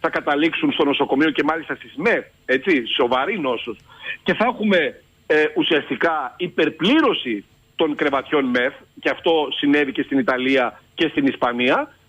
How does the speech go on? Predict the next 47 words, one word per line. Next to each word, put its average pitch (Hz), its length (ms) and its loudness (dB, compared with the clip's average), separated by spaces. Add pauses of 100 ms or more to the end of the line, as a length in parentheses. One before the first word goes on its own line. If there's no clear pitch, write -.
(120)
και - 140 0
σε - 60 0
ένα 165 120 0
μικρότερο 139 320 0
βαθμό 131 260 0
και 127 100 0
στη 120 100 -2
Γαλλία, 113 440 0 (420)
ε, 196 320 2 (460)
θα 190 160 0
έπρεπε 269 280 -2
αυτό 254 180 0
να 320 60 4
το 294 80 0
αποφύγουμε. 175 580 -2 (400)
Άρα 202 560 -2 (140)
δεν 185 180 2
είναι 269 120 0
η 240 40 2
θνητότητα 170 460 0
τόσο 131 240 -2
πολύ 127 160 2
το 117 100 -2
πρόβλημα, 135 640 0 (260)
όσο 208 360 0 (680)
η 214 140 0
τεράστια 170 1000 0
μάζα 147 460 0
ασθενών, 131 600 0
η 202 60 2
οποία 208 180 -2
θα 185 60 0
εμφανιζόταν 165 600 0
πάρα 175 260 -2
πολύ 143 240 0
σύντομα 139 400 0
και 180 140 -4
η 151 40 4
οποία 170 380 0 (140)
σίγουρα 240 360 2
θα 139 100 -4
ξεπερνούσε 139 580 0
τα 127 160 0
όρια 131 240 0
του 131 100 -10
συστήματος 120 420 -2
υγείας. 107 300 0